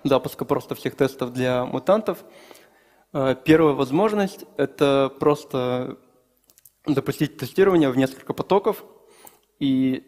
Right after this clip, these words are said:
здесь у нас, к сожалению, ничего не получилось, потому что если вы используете в своих тестах, э, например, базу данных, как мы, то, э, при запуске мутационного тестирования он просто не сможет в несколько потоков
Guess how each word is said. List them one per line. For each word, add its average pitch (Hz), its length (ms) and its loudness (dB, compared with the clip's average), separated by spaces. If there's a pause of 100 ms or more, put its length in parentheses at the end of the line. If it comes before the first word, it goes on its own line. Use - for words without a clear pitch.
(200)
здесь 147 300 2
у 151 40 -2
нас, 147 220 4
к - 60 -18
сожалению, 135 420 2
ничего 123 160 -2
не 127 100 0
получилось, 196 460 -2
потому 135 300 -2
что - 160 -6
если 135 340 2
вы 131 160 2
используете 127 800 0
в 123 420 -2
своих 131 300 -4
тестах, 131 480 -2 (560)
э, 123 240 -2
например, 123 400 -2
базу 127 240 2
данных, 190 360 2
как 156 220 -2
мы, 156 300 4 (840)
то, 143 1400 2
э, - 40 -20
при 143 200 2
запуске 143 440 2
мутационного 135 460 0
тестирования 156 380 2
он 123 60 -2
просто 139 260 0
не 131 100 0
сможет 131 480 -2
в 120 120 -4
несколько 127 240 -2
потоков 135 440 -2